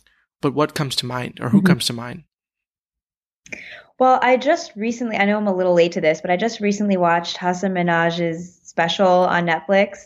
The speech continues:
Speaker 2: Homecoming King.
Speaker 1: Oh, so good.
Speaker 2: Um, so, so good. And, you know,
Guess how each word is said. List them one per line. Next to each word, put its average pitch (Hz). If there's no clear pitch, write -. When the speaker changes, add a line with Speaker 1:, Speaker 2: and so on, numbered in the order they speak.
Speaker 2:
Homecoming 202
King. 269
Speaker 1:
Oh, 302
so 147
good. 196
Speaker 2:
Um, 180
so, 254
so 202
good. 196
And, 208
you 240
know, 214